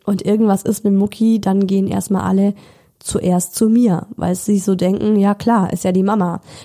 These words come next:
Das ist so tief in uns verankert, das ist wirklich krass.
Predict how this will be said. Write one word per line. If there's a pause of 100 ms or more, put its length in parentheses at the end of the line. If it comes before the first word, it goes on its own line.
Das
ist
so
tief (280)
in
uns
verankert,
das
ist
wirklich
krass.